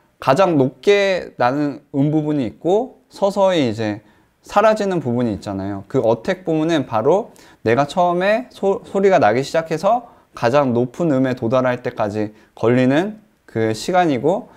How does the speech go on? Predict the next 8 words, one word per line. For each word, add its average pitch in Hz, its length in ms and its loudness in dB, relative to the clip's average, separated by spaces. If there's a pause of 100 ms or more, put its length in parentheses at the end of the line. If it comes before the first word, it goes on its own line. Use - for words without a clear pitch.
(220)
릴리즈 190 420 4
같은 151 340 0
경우에는 123 680 0 (400)
내가 156 560 2 (420)
그 107 320 -2
높은 139 360 0
음 175 120 -2
갔다가 160 760 0